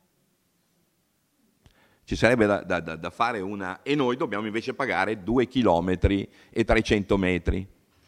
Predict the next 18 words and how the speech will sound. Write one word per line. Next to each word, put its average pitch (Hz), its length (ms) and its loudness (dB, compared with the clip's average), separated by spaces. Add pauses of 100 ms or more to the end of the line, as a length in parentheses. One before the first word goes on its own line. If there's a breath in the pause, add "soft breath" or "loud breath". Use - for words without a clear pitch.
(1000 loud breath)
Questo 196 300 6
è - 20 8
un 104 80 6
altro 110 300 6
discorso 104 420 8
da 95 60 10
tenere 95 240 6
presente. 85 720 2
Oggi 120 800 10
chi 139 220 6
entra 139 300 8
a 147 40 6
Chiasso 139 500 8
non 165 300 8
paga 110 340 12
fino 131 260 4
a 127 80 6
Como, 80 520 4